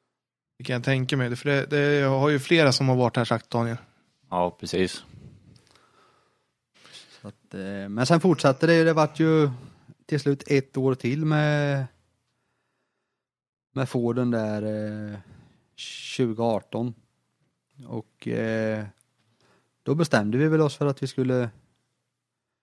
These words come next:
Speaker 3: försöka att lägga ner energin på att vi skulle vara med i toppen, liksom.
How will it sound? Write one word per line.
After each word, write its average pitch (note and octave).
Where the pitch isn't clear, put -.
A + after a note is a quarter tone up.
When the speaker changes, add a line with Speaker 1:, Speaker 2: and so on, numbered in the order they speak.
Speaker 3:
försöka A#2
att A2+
lägga A2
ner B2
energin B2+
på A#2+
att A2+
vi A2+
skulle A2
vara C#3
med B2
i C3+
toppen, C3+
liksom. A2+